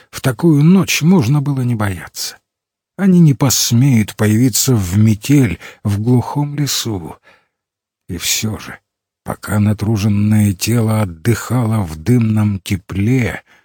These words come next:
ухо, уже приученное к звериной осторожности, ловило каждый звук.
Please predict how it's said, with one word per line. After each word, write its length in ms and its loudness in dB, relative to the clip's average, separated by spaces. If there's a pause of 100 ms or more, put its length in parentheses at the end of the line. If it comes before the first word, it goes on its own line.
(600)
ухо, 540 -10 (320)
уже 320 0
приученное 1080 2
к 80 -8
звериной 680 2
осторожности, 1160 0 (640)
ловило 520 -2
каждый 480 -6
звук. 580 -16